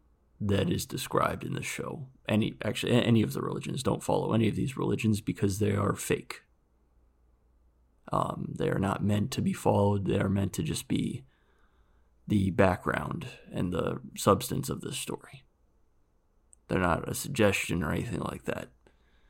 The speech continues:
And also, I'd like to, um, I'd like anyone who listens to take into consideration that the world described in this story is a very backwards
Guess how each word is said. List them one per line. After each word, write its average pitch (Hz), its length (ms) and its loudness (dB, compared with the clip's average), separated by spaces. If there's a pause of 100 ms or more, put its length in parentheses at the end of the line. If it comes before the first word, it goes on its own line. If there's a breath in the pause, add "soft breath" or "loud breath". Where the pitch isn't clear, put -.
(440)
And 120 140 8
also, 135 300 8
I'd 117 120 8
like 113 220 4 (720)
to, 107 400 6
um, 98 340 2
I'd 110 100 0
like 110 240 4 (280)
anyone 107 280 6
who 107 120 4
listens 107 560 4
to 98 420 2 (240)
take - 220 8
into 101 180 6
consideration 104 800 4
that 101 160 0
the 104 80 4
world 113 480 6 (480)
described 113 500 6
in 98 140 4
this 95 120 -2
story 101 520 0 (800)
is 107 200 2
a 104 80 10
very 101 380 8
backwards - 1160 -2